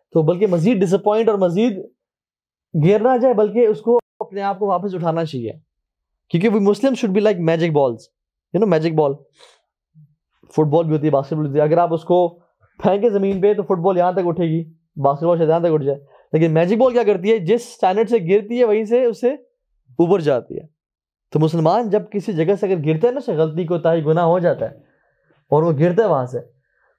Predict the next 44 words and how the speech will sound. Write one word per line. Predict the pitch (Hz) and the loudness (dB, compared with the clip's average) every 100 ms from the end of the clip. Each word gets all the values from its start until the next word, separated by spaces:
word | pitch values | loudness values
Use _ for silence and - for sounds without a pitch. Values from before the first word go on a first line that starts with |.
| _ - | _ 0
तो | 190 | 2
वो | 226 233 | 4 2
उसको | 233 190 | 0 0
वापस | 151 156 240 240 - - _ _ _ | 0 2 0 -2 -10 -20 _ _ _
किस | 190 175 | -4 0
तरह | 240 | 0
उठाना | 226 226 214 | 2 0 0
चाहिए, | 220 226 247 - _ _ - | 2 2 0 -8 _ _ -4
like | 135 139 | -2 0
a | |
magic | 139 135 139 131 | 0 0 0 0
ball, | 117 104 _ - _ - | 0 -2 _ -20 _ -2
कि | 180 | 0
अपने | 165 - 262 | 0 0 0
जो | 240 | 0
पुराना | 240 214 214 277 294 | 0 0 2 2 0
स्टैंडर्ड | - 208 208 202 | 0 0 2 0
था | 202 | -2
जिस | 170 | -2
पे | 214 | 0
वो | 226 | 0
पहले | 240 262 330 | 2 2 0
से | 285 | 0
खड़ा | 226 180 | 0 2
हुआ | 156 | 0
था, | 165 165 185 - | 0 -2 -4 -8
जिस | 165 170 | -6 -2
ईमान | 180 170 190 202 | 0 2 0 0
के | |
दर्जे | 170 160 160 | 0 0 0
पे, | 156 165 - _ _ _ - | 0 -2 -6 _ _ _ -6
उससे, | 175 220 | -2 0
उससे | 208 202 226 202 - _ - | 0 2 0 0 -2 _ -4
और | 202 220 | 0 0
ऊपर | 185 160 | -2 -2
बढ़ | 151 143 | -2 -2
जाना | 147 147 | -2 -4
चाहिए | 143 160 | -2 0
और, | 147 | 2
और | 151 156 | 0 -2
ऊपर | 143 | -6
चले | 135 127 | -8 -8
जाना | 120 98 | -8 -10
चाहिए। | 104 - | -12 -16